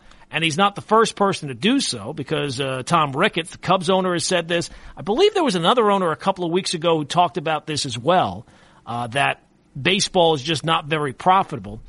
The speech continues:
I, I, I don't know the ins and outs of all the finances of Major League Baseball, but as I said, uh, in the open, when you buy the Cardinals for a hundred and fifty million in ninety-five,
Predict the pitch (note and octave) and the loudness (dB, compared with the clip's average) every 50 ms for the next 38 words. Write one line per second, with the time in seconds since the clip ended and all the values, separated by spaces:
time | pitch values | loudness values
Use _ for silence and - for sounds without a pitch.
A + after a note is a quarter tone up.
0 | - - - - - _ _ _ - - F3 - F3 F#3 - - F#3+ G#3+ A#3 A3+ | -20 -20 -20 -20 -20 _ _ _ -10 -8 -6 -2 -2 -2 0 0 2 4 4 4
1 | A3 G#3+ A3+ A3+ A3+ G#3 F#3 G3 F#3 F#3+ A3+ A3+ A3+ E3+ F#3+ F#3 F#3+ F#3+ G3+ G3+ | 6 6 6 6 6 4 2 0 0 2 2 2 2 0 0 0 2 2 0 0
2 | - F#3 F3 D#3 F3+ F#3 F#3 E3+ D#3 - - F#3 G3+ A#3 B3+ A#3 E3+ C#3 C#3 C3 | 0 -2 0 2 4 4 2 2 -2 -2 2 2 4 4 4 2 0 -2 -4 -6
3 | D3 C#3 A2+ C#3+ B2 C3 D#3+ E3+ E3 D3 E3 D3+ D3+ C#3 B2 D3+ F3 A#3 A3 - | -8 -6 -6 -6 -4 -2 -2 -2 -2 -2 -2 -4 -4 -2 0 2 2 2 2 0
4 | - - C3+ B2+ C3 C#3+ C3 D3 C#3+ - - - D3+ C#3+ D3+ C#3+ - - F#3 F#3 | -4 -4 -4 -2 -2 -2 -2 -2 -4 -4 -6 -8 -6 -6 -4 -4 0 2 4 4
5 | F3+ E3+ D#3+ - D#3+ D3+ C#3+ - F3 E3 D#3 C#3+ C#3+ E3 A3+ C4+ - - A#2 G2 | 4 2 -2 -4 -6 -6 -6 -4 -4 -4 -2 0 2 2 2 2 0 -4 -10 -10
6 | G#2 - - - - _ _ _ _ - _ _ _ - C3 D#3+ - E3 E3 E3 | -10 -14 -16 -20 -20 _ _ _ _ -20 _ _ _ -4 0 2 2 4 2 2
7 | D#3+ E3 E3+ D3 - F3+ G3 A3+ C4+ C4+ C4 - - - B3+ C#4+ D4 A#3+ G#3 E3+ | 0 -2 -2 0 2 4 4 4 4 2 0 -2 2 4 4 4 4 2 -2 -4
8 | E3 - - - E3 D#3+ D3 - D#3 G#3+ B3+ A3 A#3+ A3 G3+ F#3+ - - A#3+ - | -6 -6 -4 -2 0 0 0 0 -2 -2 -2 -2 -6 -6 -8 -6 -4 -4 -4 -4
9 | - - G#3 F#3+ A3 A#3 A#3 A3+ G#3 F#3+ F3+ F3 F3+ F#3+ G3+ G3+ E3+ D#3 - - | -4 -4 -2 0 2 2 2 2 0 0 0 0 2 0 0 0 -2 -4 0 4
10 | A3+ A#3 A#3 G3 C#3 A#2+ A#2 C3 B2 | 4 6 6 4 2 -2 -6 -10 -14